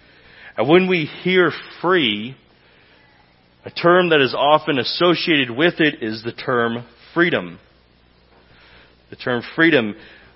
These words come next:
But as we talked about last week, oftentimes the Jews, the Pharisees, and us, when we read the words of Christ,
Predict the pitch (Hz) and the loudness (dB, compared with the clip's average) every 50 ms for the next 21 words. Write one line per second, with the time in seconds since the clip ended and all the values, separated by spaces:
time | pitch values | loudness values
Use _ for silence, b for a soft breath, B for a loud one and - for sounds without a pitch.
0 | B B _ _ _ _ _ - 127 127 131 - - - b b b b b b | B B _ _ _ _ _ 0 0 0 0 -2 -8 -20 b b b b b b
1 | b _ - 123 147 165 165 151 160 170 160 - - 160 156 156 151 - 156 139 | b _ -2 0 2 0 0 -2 -4 -6 -4 -2 0 2 2 2 2 0 -2 0
2 | 147 139 135 110 127 139 156 170 170 - - 131 117 107 95 - - 123 143 151 | 2 0 0 0 0 0 0 0 0 -2 -6 -8 -8 -8 -6 -2 0 2 2 2
3 | - 160 147 127 - 127 117 113 110 110 110 113 117 117 - - - - _ _ | 0 -4 -6 -6 -4 -2 0 0 0 0 -2 -2 -4 -6 -8 -12 -14 -16 _ _
4 | _ _ _ _ - 95 85 - 95 110 117 123 135 143 147 151 139 - - - | _ _ _ _ -16 -14 -12 -10 -8 -6 -4 -2 -2 -2 -2 -4 -6 -12 -16 -16
5 | - 101 92 - - 127 135 135 139 131 - 147 151 139 120 117 107 - - - | -14 -16 -8 -2 2 4 4 4 2 0 -2 -4 -6 -4 -4 -6 -6 -4 -2 0
6 | 143 156 160 156 - - 123 117 120 117 107 113 143 175 165 151 147 139 147 147 | 2 2 0 0 -2 -6 -4 -4 -4 -2 -2 0 0 0 0 -2 -2 0 2 0
7 | 139 123 135 - - - 143 135 139 143 143 139 | 0 0 -4 -8 -4 -2 0 2 2 2 0 -2